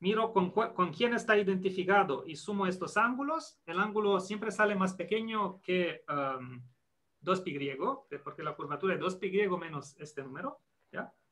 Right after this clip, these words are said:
Si sale siempre mayor o igual que cero, entonces hay un poliedro, esto pegando todo entre sí, eh, es posible obtener un poliedro convexo, ¿ya?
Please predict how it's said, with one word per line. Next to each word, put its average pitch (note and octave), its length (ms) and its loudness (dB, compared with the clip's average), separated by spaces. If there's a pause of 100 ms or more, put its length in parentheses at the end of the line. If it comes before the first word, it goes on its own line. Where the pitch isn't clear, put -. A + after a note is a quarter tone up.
(100)
Si - 180 -8
sale A3+ 280 0
siempre A#3+ 240 0
mayor A3 220 0
o G#3+ 40 6
igual F#3+ 220 4
que D#3+ 100 -4
cero, G#3 480 -4 (260)
entonces E4 580 2 (120)
hay D4+ 160 -2
un C4 100 -4
poliedro, A#3+ 600 2
esto G#3+ 560 -2 (340)
pegando A#3+ 480 4
todo B3 180 2
entre G3 260 0
sí, A3+ 200 -4 (460)
eh, E3 400 -2
es F3+ 120 -2
posible G3 380 -2
obtener G3 300 2
un F#3 120 2
poliedro D#3+ 520 -2 (260)
convexo, - 520 -10 (540)
¿ya? A3+ 220 -8